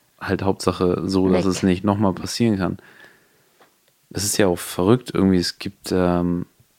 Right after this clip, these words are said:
Speaker 1: was ich auch mal gelesen hab, es gibt Tabletten, die deinen Sexualtrieb unterdrücken.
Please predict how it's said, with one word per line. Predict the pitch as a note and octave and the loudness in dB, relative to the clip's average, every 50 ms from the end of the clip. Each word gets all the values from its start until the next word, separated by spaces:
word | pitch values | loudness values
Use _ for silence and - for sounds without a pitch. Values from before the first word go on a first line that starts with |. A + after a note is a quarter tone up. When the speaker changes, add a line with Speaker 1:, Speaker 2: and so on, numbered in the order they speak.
| _ | _
Speaker 1:
was | - - - - - - - F#2 F#2 F2+ F#2 | -18 -14 -12 -12 -12 -12 -4 -4 -2 -2 0
ich | F2+ - | 0 -2
auch | - F#2 | -2 0
mal | G2+ G2 F#2 | 0 0 2
gelesen | F#2 F#2+ F#2 F#2 F2+ - F#2 | 2 2 2 2 2 0 -2
hab, | F#2 F#2+ F#2 - | -2 -2 -4 -8
es | - F#2+ - | -8 -8 -8
gibt | - - - _ | -10 -12 -12 _
Tabletten, | - - F2+ F#2 A2 A2+ - B2 A#2+ A#2 - _ _ _ - - - - - - _ _ _ _ - | -4 -4 -2 2 0 0 2 2 0 -2 -2 _ _ _ -20 -20 -20 -20 -20 -20 _ _ _ _ -2
die | F2+ F2+ F2+ F2+ - - - - _ | 0 2 2 2 0 -2 -6 -14 _
deinen | - - - F#2+ F#2 F#2 F#2 F2 - - _ _ _ _ _ - | -8 -2 0 2 4 4 2 0 -2 -6 _ _ _ _ _ -16
Sexualtrieb | - - - - F#2+ F2+ - - - - - - F#2 G2 G2+ G2 - - _ _ - - - - G2+ - - - | -14 -8 -4 -4 -4 -4 -4 -6 -4 -2 0 0 2 2 0 0 -4 -8 _ _ -18 -12 -8 -8 -8 -8 -8 -4
unterdrücken. | - G2+ F#2+ A2 G#2+ G#2 G#2+ A2 B2+ C3 C3+ | -2 0 0 2 2 2 0 0 -2 -4 -6